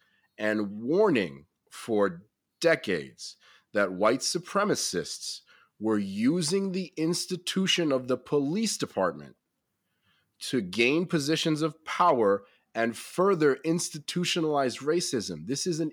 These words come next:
institutional problem. It's not just a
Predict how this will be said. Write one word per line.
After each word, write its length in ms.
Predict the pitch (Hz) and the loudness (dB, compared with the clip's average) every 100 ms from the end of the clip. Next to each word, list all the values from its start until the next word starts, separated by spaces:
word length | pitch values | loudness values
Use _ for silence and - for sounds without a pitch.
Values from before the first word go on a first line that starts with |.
| - | -4
institutional 1300 | 160 185 - - 165 - - 185 180 - 160 151 147 | -2 0 -2 -6 -8 -8 -4 -2 0 -2 0 0 0
problem. 760 | - - 160 160 131 90 - _ _ _ _ _ _ _ _ - | -4 -2 2 2 0 -6 -8 _ _ _ _ _ _ _ _ -6
It's 240 | 127 - | -4 -2
not 520 | 127 127 147 180 - | 0 2 6 4 4
just 340 | 110 143 147 139 | 0 0 0 0
a 160 | 117 | 0